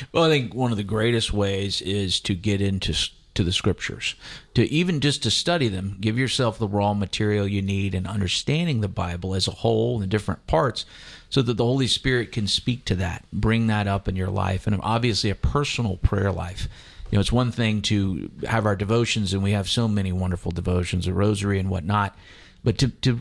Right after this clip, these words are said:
really allow those devotions to be contemplative, where I can get to a point where not only, uh, I am understanding the meaning of what I'm doing, but I'm able to hear the way that God might want to speak to that,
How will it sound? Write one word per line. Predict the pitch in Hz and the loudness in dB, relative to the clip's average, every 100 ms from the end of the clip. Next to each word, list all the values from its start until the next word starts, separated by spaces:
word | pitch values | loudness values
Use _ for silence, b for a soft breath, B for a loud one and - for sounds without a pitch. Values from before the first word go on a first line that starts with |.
| 143 | 0
really | 180 233 185 | 0 0 -2
allow | 113 117 120 127 | 0 0 0 2
those | 127 107 | 0 -2
devotions | 101 110 107 117 95 | -2 0 0 0 -2
to | 98 | -2
be | 101 | -2
contemplative, | - 95 82 - 120 98 117 - - | 0 -2 0 0 0 -2 -4 -8 -10
where | - 110 104 95 - B B | -2 2 2 0 -4 B B
I | 104 | 0
can | 101 | 2
get | 151 - | 0 2
to | 139 | 0
a | |
point | 110 123 117 104 | 2 0 0 -2
where | 107 104 | -2 0
not | 107 113 | 0 0
only, | 113 127 135 95 95 - B B B B - | 0 0 0 -2 -4 -6 B B B B -2
uh, | 92 90 85 | 2 2 0
I | - 107 | 0 0
am | 107 101 95 - | 2 2 0 -2
understanding | - 107 - - 123 135 147 151 123 | 0 0 2 2 2 2 0 0 0
the | 104 | 2
meaning | 104 123 147 147 | 2 2 0 0
of | 143 | -2
what | 139 139 | 0 0
I'm | 143 | 0
doing, | 143 151 147 | 0 -2 -2
but | 123 113 | -2 -2
I'm | 110 | -2
able | 127 127 123 | -2 0 0
to | 107 | 0
hear | 101 113 143 147 | 0 0 2 2
the | 135 110 | 2 0
way | 107 104 | 0 0
that | 101 87 | 0 -4
God | 104 107 110 | -2 -2 0
might | 107 92 | -2 -2
want | 98 92 | -2 -2
to | - | 0
speak | - - 120 - | -2 0 -2 -2
to | - | -4
that, | 92 82 - | -2 -4 -6